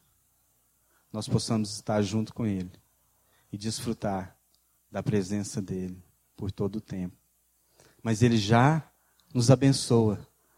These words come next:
e já desfrutamos da presença dele, porque o Espírito Santo de Cristo habita em nós. E isso, queridos, é a história da redenção.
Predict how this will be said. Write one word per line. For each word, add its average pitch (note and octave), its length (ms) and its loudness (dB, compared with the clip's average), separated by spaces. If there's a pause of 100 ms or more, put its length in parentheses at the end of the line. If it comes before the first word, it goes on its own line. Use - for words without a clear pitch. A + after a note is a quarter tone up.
(340)
e A#2 140 0
já C3 260 8
desfrutamos D3 800 4
da D3+ 140 4
presença D3+ 720 4
dele, A2 440 0 (560)
porque B2 200 2
o A#2+ 120 8
Espírito C3+ 480 4
Santo B2+ 320 4
de A#2 100 0
Cristo A#2 400 0
habita A#2 560 4
em G#3 480 4 (500)
nós. - 800 -4 (1120)
E B2 180 8
isso, D#3+ 220 4
queridos, - 760 -6 (540)
é C3+ 60 -2
a C3 40 6
história B2+ 400 4
da A#2 100 -6
redenção. G#2 680 -8